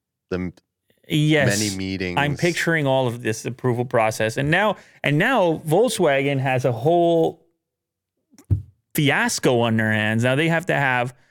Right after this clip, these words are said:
Speaker 2: more meetings to talk about the impression around the thing, because now the press is writing neg-, really negative headlines about them. I'm just gonna come from a weird position here and say,
Speaker 1: Okay.
Speaker 2: and say, you know what?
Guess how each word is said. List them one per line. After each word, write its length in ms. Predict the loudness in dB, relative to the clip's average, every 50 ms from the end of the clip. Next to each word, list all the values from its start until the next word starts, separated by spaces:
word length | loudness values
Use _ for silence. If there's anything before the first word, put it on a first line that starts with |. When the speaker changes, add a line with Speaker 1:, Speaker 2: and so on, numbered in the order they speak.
| _ _ _ _ 0
Speaker 2:
more 340 | 2 4 4 4 4 4 2
meetings 540 | 2 2 2 0 0 0 0 0 -2 -2
to 120 | -2 -2 0
talk 240 | 0 0 0 0 0
about 420 | 0 2 2 2 0 0 -4 -8 _ _ _ _ _ _ _ _ _ -2
the 480 | 0 0 2 2 2 0 0 -2 -4 -6 -12 -20 _ _ _ -2
impression 560 | 0 0 0 2 0 0 0 0 0 0 0
around 340 | 2 0 0 0 0 0 0
the 100 | -2 -2
thing, 260 | -2 -2 -2 -2 0
because 220 | 0 0 0 0
now 160 | 2 0 0
the 80 | 0 -2
press 320 | -2 -2 -2 -2 0 0
is 120 | -2 -2 0
writing 300 | 0 0 0 2 0 0
neg-, 320 | 0 0 0 -2 -4 -4 -2 -2
really 220 | 0 0 0 2 2
negative 340 | 2 0 0 0 0 0
headlines 400 | 0 0 0 0 0 0 -2 -2
about 280 | -2 -2 -2 -2 -2 0
them. 200 | 0 0 0 -2 -4 _ _ _ _ _ _ _ _ _ _ _ _ _ _ _ _ _ _ _ _ _ _ _ _ _ _ _ _ _ _ _ _ _ _ _ _ _ _ _ _ _ _ _ _ _ _ _ _ _ _ _ _ _ _ _ 0
I'm 140 | 2 4 4
just 160 | 2 2 2
gonna 160 | 0 0 0
come 260 | 2 0 0 0 0
from 180 | 0 0 0 2
a 60 | 2
weird 360 | 2 2 0 0 0 -2 -2
position 400 | -2 -2 0 0 -2 -2 -2 -2
here 220 | -2 -2 -2 -2 -2
and 180 | -2 -2 -2
say, 380 | 0 0 0 0 -2 -4 -8 _ -12
Speaker 1:
Okay. 340 | -12 -12 -10 -10 -12 -12 -12 -8 _ -2
Speaker 2:
and 220 | 0 0 0 0
say, 220 | 0 0 0 0
you 120 | 0 0 0
know 120 | 0 0
what? 340 | 2 2 2 2 0 -2